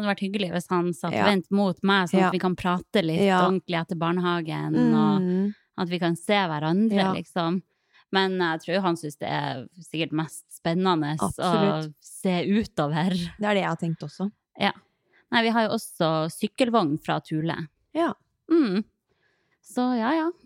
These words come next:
Speaker 1: det er det det går i. Det finnes jo sikkert masse andre bra merker også,
Speaker 2: Mm.
Speaker 1: men jeg har ikke testet så mange.
Speaker 2: Nei.
Speaker 1: Men jeg har sett at det finnes en sånn, åh,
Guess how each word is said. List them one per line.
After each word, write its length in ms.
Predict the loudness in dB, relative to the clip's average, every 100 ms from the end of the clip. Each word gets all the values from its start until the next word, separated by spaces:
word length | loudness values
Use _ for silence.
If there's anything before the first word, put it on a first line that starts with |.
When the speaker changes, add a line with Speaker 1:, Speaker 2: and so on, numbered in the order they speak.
| -4
Speaker 1:
det 80 | 0
er 40 |
det 160 | 2 2
det 80 | 4
går 160 | 2
i. 60 | 2
Det 120 | -2
finnes 300 | 0 0 0
jo 60 | -2
sikkert 440 | -6 -4 -2 -4 -4 -2
masse 220 | -2 0
andre 240 | 0 0
bra 220 | -2 -2 0
merker 340 | -2 -2 -2
også, 240 | -2 -2 0
Speaker 2:
Mm. 40 | 0
Speaker 1:
men 80 |
jeg 100 | 0
har 140 | 0 -2
ikke 220 | -4 -10
testet 460 | -10 -10 -4 -4 -2
så 100 | -2
mange. 180 | 0 0
Speaker 2:
Nei. 80 | -2 -6 _ _ _ 0
Speaker 1:
Men 120 | 2
jeg 60 | 2
har 80 | -2
sett 200 | -2 -2
at 100 | -2
det 100 | -4
finnes 580 | -6 0 2 2 0 -2
en 180 | -2 -2
sånn, 220 | -2 -2
åh, 100 | -4